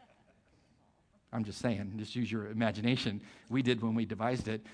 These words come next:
Uh, spiritual wrestling master, and this is Paul. So chapter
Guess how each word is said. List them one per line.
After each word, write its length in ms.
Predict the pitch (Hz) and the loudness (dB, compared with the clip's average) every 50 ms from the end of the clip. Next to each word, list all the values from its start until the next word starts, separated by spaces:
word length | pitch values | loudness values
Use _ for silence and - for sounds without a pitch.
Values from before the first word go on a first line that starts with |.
| - - - | -16 -4 4
Uh, 140 | 156 160 165 | 4 4 4
spiritual 400 | 160 - - 294 302 226 - 214 | 4 2 6 6 6 6 8 8
wrestling 280 | 220 202 - 185 165 160 | 8 8 8 6 4 6
master, 280 | 151 131 117 - 143 - | 6 6 6 4 -2 0
and 100 | 160 165 | 2 2
this 140 | 170 180 - | 2 0 -4
is 100 | 135 - | -6 -4
Paul. 400 | - - 170 120 98 87 - - - - - | 4 6 6 6 6 0 -8 -16 -20 -20 -18
So 120 | - - 175 | -6 -4 6
chapter 380 | - 294 294 294 - 262 - | 10 10 10 10 8 0 -6